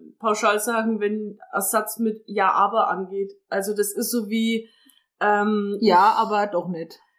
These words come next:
Speaker 1: Ja,
Speaker 2: Ja und nein gleichzeitig.
Speaker 1: weil du, du weißt schon, dass jetzt auf eine Sache,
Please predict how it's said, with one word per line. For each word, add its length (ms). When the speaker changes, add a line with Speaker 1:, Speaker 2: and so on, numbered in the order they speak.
Speaker 1:
Ja, 460
Speaker 2:
Ja 200
und 120
nein 260
gleichzeitig. 480
Speaker 1:
weil 120
du, 140
du 140
weißt 380
schon, 220
dass 240
jetzt 320
auf 340
eine 200
Sache, 260